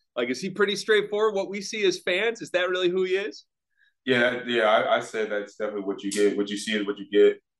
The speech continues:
Speaker 2: And, uh, that, uh, go, going back to your last question about my recruiting, that's another par-, another reason why I came to Clemson, 'cause I knew he was, I was gonna,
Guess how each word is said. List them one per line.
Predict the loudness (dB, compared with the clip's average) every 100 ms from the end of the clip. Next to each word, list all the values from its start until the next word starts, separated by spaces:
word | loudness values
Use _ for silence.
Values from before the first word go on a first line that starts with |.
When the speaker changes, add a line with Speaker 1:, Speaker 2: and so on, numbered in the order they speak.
| _ -6
Speaker 2:
And, | -4 0
uh, | 2 4 2 2 -4 _
that, | 2 2
uh, | 0 -4 -4 -6 -12 _ _
go, | -2 0
going | 2 2 2
back | 0
to | -2
your | -4
last | 0 2 0
question | -4 -6 -4
about | -2 -2
my | -2
recruiting, | -4 -10 -8 -2
that's | -2 -2
another | -4 0 0 0
par-, | -4 -8
another | -4 -2 -2
reason | -2 -6 -2
why | 4 6 4 0 _ _ _
I | -4
came | 0 0
to | 0
Clemson, | -2 -4 -2 -8 -4
'cause |
I | 0 2
knew | 2 0
he | 0
was, | -2 -2 0
I |
was | -2 -2
gonna, | -6 -8